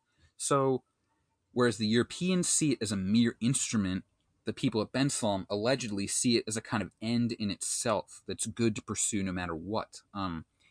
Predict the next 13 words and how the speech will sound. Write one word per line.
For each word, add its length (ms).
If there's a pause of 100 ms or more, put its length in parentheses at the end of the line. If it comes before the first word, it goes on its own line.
even 240
if 80
it 80
seems 400
to 100
come 200
at 80
costs, 680 (720)
um, 380
or 80
things 240
like 140
that. 160